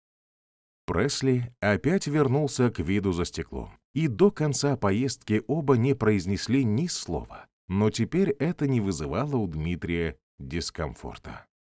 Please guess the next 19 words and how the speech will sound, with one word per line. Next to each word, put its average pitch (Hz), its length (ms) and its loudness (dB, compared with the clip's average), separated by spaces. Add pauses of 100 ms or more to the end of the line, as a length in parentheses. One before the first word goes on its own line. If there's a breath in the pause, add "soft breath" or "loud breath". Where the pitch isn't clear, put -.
(720)
Ехать 160 460 0
действительно 151 640 0
пришлось 90 420 0
недолго. 127 540 -6 (240)
Кортеж 92 480 0
свернул 80 360 -2
с - 120 -6
развязки 82 500 -4
на 80 220 -2
Ярославское 78 720 -4
шоссе, 113 520 -2 (180)
и 143 220 6
вскоре 180 500 0
картина 113 540 0
за 87 160 0
окном 80 340 -4
переменилась. 78 800 -6 (800)
Восточный 131 640 0
район, 101 400 2